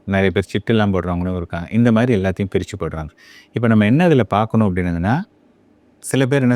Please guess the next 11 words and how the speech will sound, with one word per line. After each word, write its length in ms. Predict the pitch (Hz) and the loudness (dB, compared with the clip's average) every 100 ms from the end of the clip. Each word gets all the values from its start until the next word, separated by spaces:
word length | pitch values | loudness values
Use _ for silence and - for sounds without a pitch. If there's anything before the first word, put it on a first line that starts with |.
| 117 | 0
சொல்றாங்கன்னா, 600 | 107 104 113 160 190 101 | -2 0 0 -2 -4 -6
"எதுக்கு 340 | 101 120 123 104 | 0 0 0 0
ஒரு 160 | 104 92 | 0 0
எல்லா 340 | 107 120 123 | 2 2 2
இன்வெஸ்ட்மெண்ட்டையும் 640 | 107 110 110 - 101 107 | 2 2 0 -2 -2 0
ஒரே 280 | 101 98 101 | 0 0 0
இதுல 120 | 95 82 | 0 -4
போடக்கூடாது, 520 | 85 87 85 85 85 | -6 -6 -6 -6 -6
நம்ம 180 | 87 90 | -6 -6
பிரிச்சு 440 | 85 101 - - 85 | -4 -6 -4 -6 -6
போடணும்." 340 | 80 80 80 | -6 -8 -10